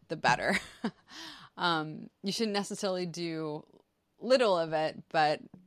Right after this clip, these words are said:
definitely focus on doing less and doing better until you can do better at scale. Um, and lastly, he talks about, like, how do, how do you get to the ten X? Like, what does that look like in a given year?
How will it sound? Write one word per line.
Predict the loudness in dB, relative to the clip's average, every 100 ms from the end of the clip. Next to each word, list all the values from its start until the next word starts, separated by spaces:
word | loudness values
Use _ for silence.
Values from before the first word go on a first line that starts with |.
| 0
definitely | 2 4 0
focus | 0 0 0 -2
on | -4
doing | -4 -6 -6
less | -2 -2 -2 -6 -10 -14 _ _
and | -8 -4
doing | -4 -4
better | -4 -4 -4 -8 -10 -20 -20 -6
until | -6 -4 -4
you | -4 -4
can | -6 -6
do | -6 -8 -6
better | -2 -2 -2 -4 -8 -10
at | -10 -8
scale. | -8 -4 -4 -8 -14 _ -20 -20 -20 _ _ _ _ _
Um, | -8 -8 -8 -10 -14 -16 -18 _ -18 -14 -14 -2
and | 2 4 4 4 2 0
lastly, | 2 2 2 0 2
he | 2
talks | 0 -2 -4 -2
about, | 0 4 4 4
like, | -2
how | 0 0
do, | 2 2
how | 2 2
do | 4
you | 0 -2 0
get | 2 2
to | -2 -4
the | -4
ten | -2 -2
X? | -2 -4 -4
Like, | -2
what | 2 4
does | 4
that | 2
look | 2 -2 0
like | -2 -2 -6
in | -4
a | -2
given | -2 -2 0
year? | 2 4 4 0